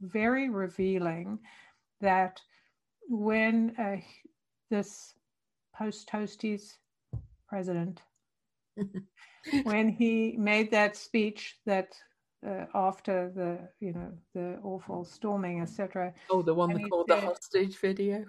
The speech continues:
Speaker 2: where he <laughs>
Speaker 1: Or the one after, where he said, um, "You, this isn't, violence isn't good. Go home.
Speaker 2: That's
Speaker 1: We
Speaker 2: what
Speaker 1: love
Speaker 2: every-,
Speaker 1: you."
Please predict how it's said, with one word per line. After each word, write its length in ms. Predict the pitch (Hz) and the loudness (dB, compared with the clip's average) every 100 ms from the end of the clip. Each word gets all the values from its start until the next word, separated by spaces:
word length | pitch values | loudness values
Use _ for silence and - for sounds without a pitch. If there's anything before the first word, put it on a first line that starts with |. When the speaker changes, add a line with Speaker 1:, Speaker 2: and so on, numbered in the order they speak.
| - | -8
Speaker 2:
where 180 | 165 160 | -6 -4
he 300 | 214 254 - - | 0 -2 -2 -14
<laughs> 40 | - - _ _ _ _ _ _ _ _ _ _ _ _ - | -20 -20 _ _ _ _ _ _ _ _ _ _ _ _ 0
Speaker 1:
Or 100 | 220 | 2
the 100 | 220 | 8
one 340 | 226 226 233 226 | 10 10 6 8
after, 480 | 214 226 208 170 - | 8 8 0 -2 2
where 160 | 208 | 2
he 120 | 202 214 | 4 0
said, 520 | - 220 208 196 220 | 2 2 2 -2 -4
um, 500 | 208 202 196 196 196 - _ _ _ - _ _ _ _ _ _ _ _ - | 2 4 2 -2 -6 -10 _ _ _ -20 _ _ _ _ _ _ _ _ 0
"You, 320 | 220 240 269 | 2 2 2
this 260 | 226 233 262 | 4 4 4
isn't, 300 | 233 240 220 | 2 2 6
violence 460 | 208 214 247 233 247 | 8 8 6 4 0
isn't 300 | 226 226 226 | 2 2 4
good. 440 | 214 208 202 - - 233 | 4 4 2 -2 -8 -2
Go 300 | 220 220 220 220 208 208 - - | 6 8 8 4 2 -2 -10 0
home. 360 | 202 196 196 - _ 254 | 2 2 -2 -6 _ -6
Speaker 2:
That's 260 | 208 208 | 4 6
Speaker 1:
We 140 | 233 220 | 8 8
Speaker 2:
what 80 | |
Speaker 1:
love 140 | 208 214 208 | 10 10 8
Speaker 2:
every-, 40 | |
Speaker 1:
you." 100 | 196 | 0